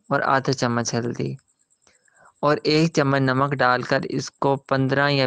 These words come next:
बीस मिनट या इससे ज़्यादा या कम वक्त, यानी जितने वक्त में गोश्त बिल्कुल गल जाए, इसे गला लें। और इस दौरान जब आपने गोश्त को गलाने के लिए रखा है,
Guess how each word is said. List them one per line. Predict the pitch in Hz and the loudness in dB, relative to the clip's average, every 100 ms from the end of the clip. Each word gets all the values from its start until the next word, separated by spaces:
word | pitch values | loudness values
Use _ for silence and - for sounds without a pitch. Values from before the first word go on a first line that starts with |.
| 123 | 2
बीस | 127 135 - | 2 2 0
मिनट | 123 123 123 131 | -2 0 -2 -2
या | - | -2
इससे | 143 - 160 | -2 -2 -2
ज़्यादा | 135 127 127 135 127 127 | 2 2 2 0 0 2
या | 127 123 | 0 -2
कम | 123 123 123 139 _ _ _ _ _ _ 160 | 0 -2 -2 -8 _ _ _ _ _ _ -2
वक्त, | 131 127 - - - 156 | 0 -2 -6 -20 -8 -2
यानी | 151 160 | 2 2
जितने | 160 160 165 | 2 2 2
वक्त | 143 135 - | 2 0 0
में | 143 123 | -2 2
गोश्त | 131 135 - | 0 0 -2
बिल्कुल | 127 - 139 | -2 0 -2
गल | 127 120 120 | 2 0 0
जाए, | 131 131 135 _ _ _ _ _ _ - _ _ _ _ - | 0 -2 -4 _ _ _ _ _ _ -20 _ _ _ _ -6
इसे | 143 160 143 | -2 0 2
गला | 127 120 120 120 | 4 4 2 2
लें। | 120 - - | 0 -2 -4
और | - 139 - 160 | 0 0 2 0
इस | 165 - | 0 2
दौरान | 139 131 131 127 | 2 4 2 2
जब | 135 - - | 0 -2 -2
आपने | 135 135 - 151 139 | 2 2 2 0 0
गोश्त | 135 131 139 - | 2 2 0 -2
को | 139 | -2
गलाने | 131 123 120 123 135 | 2 2 2 2 0
के | 135 | 0
लिए | 123 123 123 | 2 2 2
रखा | 123 - 131 | 0 -2 0
है, | 123 120 | 0 0